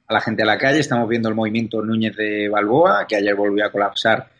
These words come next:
las calles de Madrid, el barrio de Salamanca. Están diciendo que es la rebelión de los pijos, la rebelión de los cayetanos, cuando hemos podido contrastar y comprobar que hay gente también del pueblo obrero, del pueblo obrero que está muy cansada,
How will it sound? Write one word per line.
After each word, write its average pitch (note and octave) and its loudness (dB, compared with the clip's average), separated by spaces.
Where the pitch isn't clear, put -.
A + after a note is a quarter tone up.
las G#2+ 2
calles G#2 0
de G#2 -4
Madrid, D#3+ 2
el F#2+ 0
barrio G2+ 2
de G2 0
Salamanca. B2+ 0
Están A#2+ -2
diciendo G2 -2
que F#2+ 0
es F#2+ 2
la G2 4
rebelión G2 0
de F#2+ -4
los - -8
pijos, F3 0
la C3 2
rebelión F#2+ 0
de G2+ 0
los F#2+ -2
cayetanos, A2 0
cuando F#2+ -2
hemos G#2+ 0
podido G#2+ 4
contrastar A2 0
y A2 0
comprobar A2+ 2
que A#2 -2
hay G2+ 0
gente G2+ -6
también G#2 -2
del G#2 -4
pueblo G#2+ 0
obrero, A2+ 0
del A2 2
pueblo C#3 4
obrero D3 2
que C#3+ 2
está C3+ 0
muy C3+ 4
cansada, C#3 2